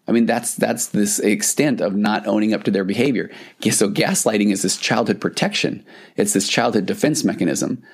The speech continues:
Unfortunately, that concept carries often into adulthood to the point where then people cannot say,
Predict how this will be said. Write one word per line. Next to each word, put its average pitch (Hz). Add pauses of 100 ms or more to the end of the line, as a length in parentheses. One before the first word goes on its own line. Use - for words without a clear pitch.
(140)
Unfortunately, 117 (200)
that 104
concept 127
carries 101
often 101
into 101
adulthood 92
to -
the 90
point -
where 98
then 98
people -
cannot -
say, 101